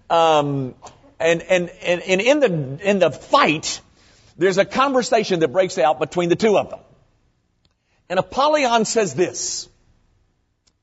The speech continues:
"I hate you, I hate your prince, and I hate his word." <laughs> Now, guys, that's another piece of commentary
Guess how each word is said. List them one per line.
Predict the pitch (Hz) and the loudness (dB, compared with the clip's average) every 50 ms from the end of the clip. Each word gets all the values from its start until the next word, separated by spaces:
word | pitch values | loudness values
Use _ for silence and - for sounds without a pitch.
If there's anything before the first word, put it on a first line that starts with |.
| _ _ _ _ _ _ _ _ _ _ _ _ _ _ _ _ _ | _ _ _ _ _ _ _ _ _ _ _ _ _ _ _ _ _
"I | - 196 196 214 | 0 2 2 2
hate | 190 170 160 226 233 208 - - | 2 0 0 0 0 0 -2 -6
you, | 160 165 185 233 269 294 330 339 349 349 320 - - - - _ _ _ _ _ _ _ _ _ _ _ _ _ _ _ _ _ _ _ _ _ _ _ _ _ _ _ _ _ _ _ _ _ _ _ _ _ _ _ _ _ | -4 -2 0 2 2 4 4 4 2 2 0 -2 -8 -20 -20 _ _ _ _ _ _ _ _ _ _ _ _ _ _ _ _ _ _ _ _ _ _ _ _ _ _ _ _ _ _ _ _ _ _ _ _ _ _ _ _ _
I | - 196 214 185 | 0 0 0 2
hate | - 240 302 339 269 269 | 2 0 0 0 0 0
your | 285 320 330 254 | 0 0 0 0
prince, | - - 240 269 226 208 196 175 - - - - - - - - - _ _ _ _ _ _ _ _ _ _ _ _ _ _ _ _ _ _ _ _ _ _ _ _ _ _ - | -2 -2 0 2 2 2 0 -2 -4 -6 -4 -4 -6 -6 -8 -10 -14 _ _ _ _ _ _ _ _ _ _ _ _ _ _ _ _ _ _ _ _ _ _ _ _ _ _ -2
and | 226 233 | -2 0
I | 240 233 233 208 | 0 0 0 0
hate | - 220 220 233 | 2 0 0 2
his | 208 208 202 175 | 0 0 0 0
word." | 185 196 196 185 185 143 113 98 - - 131 135 - _ _ _ _ _ _ _ _ _ _ _ _ _ _ _ _ _ _ _ _ _ _ _ _ _ _ _ _ _ _ _ _ _ _ _ _ _ _ _ _ _ _ _ _ _ _ - | 0 0 0 0 0 -2 -4 -8 -14 -20 -20 -20 -20 _ _ _ _ _ _ _ _ _ _ _ _ _ _ _ _ _ _ _ _ _ _ _ _ _ _ _ _ _ _ _ _ _ _ _ _ _ _ _ _ _ _ _ _ _ _ -20
<laughs> | 160 _ _ _ _ _ _ _ _ _ _ _ _ _ - | -20 _ _ _ _ _ _ _ _ _ _ _ _ _ -2
Now, | 196 202 196 | 0 0 2
guys, | 190 208 165 107 101 - - - | 2 2 0 0 -2 -8 -6 -2
that's | - 214 226 - | -2 0 0 2
another | 262 277 285 269 | 2 2 2 2
piece | 214 - 226 160 | 0 0 0 -2
of | 180 - | -2 -2
commentary | - 202 196 185 170 151 131 135 127 120 123 135 | 0 0 0 0 0 -2 -4 -2 0 2 2 0